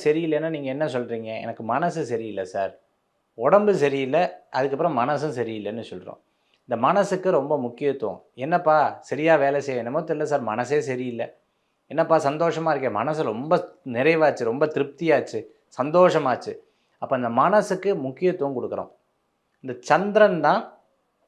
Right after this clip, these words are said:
ஒரு ஜாதகத்துல ரொம்ப முக்கியங்க. அவங்க மனசுக்கு திருப்தி கொண்டது. அப்ப நீங்க வேலை செய்யும்போது மன திருப்தி இருக்கணும், கல்யாணத்துல இருக்கும்போது மன திருப்தி இருக்கணும்,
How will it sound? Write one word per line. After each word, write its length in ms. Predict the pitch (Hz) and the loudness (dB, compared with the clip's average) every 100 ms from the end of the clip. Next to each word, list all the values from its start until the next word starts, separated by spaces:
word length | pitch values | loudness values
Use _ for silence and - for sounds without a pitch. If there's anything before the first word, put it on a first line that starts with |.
| _ _ - | _ _ -6
ஒரு 160 | 131 | -6
ஜாதகத்துல 640 | 113 123 160 170 151 147 | 2 4 4 2 2 0
ரொம்ப 260 | 147 117 127 | 0 0 -2
முக்கியங்க. 520 | 113 107 - 107 95 - | -6 -8 -6 -6 -8 -12
அவங்க 240 | 117 113 | -10 -6
மனசுக்கு 600 | 107 127 180 180 - 165 | 0 2 2 0 -2 -4
திருப்தி 340 | - 131 - | -4 -6 -6
கொண்டது. 500 | 143 113 95 92 - _ | -4 -4 -4 -8 -12 _
அப்ப 220 | 110 - | -10 -8
நீங்க 200 | 113 110 | -8 -4
வேலை 300 | 110 160 180 | 0 2 2
செய்யும்போது 480 | 160 143 135 143 147 | 2 -2 -2 0 0
மன 220 | 117 135 | 0 -4
திருப்தி 360 | 135 113 - 107 | -6 -8 -8 -8
இருக்கணும், 280 | 104 101 98 | -8 -8 -6
கல்யாணத்துல 520 | 113 151 170 165 139 | -2 0 0 -2 -4
இருக்கும்போது 400 | 120 117 120 117 | -6 -4 -4 -4
மன 200 | 107 123 | -6 -8
திருப்தி 380 | 127 120 - 104 | -8 -10 -10 -8
இருக்கணும், 220 | 104 | -8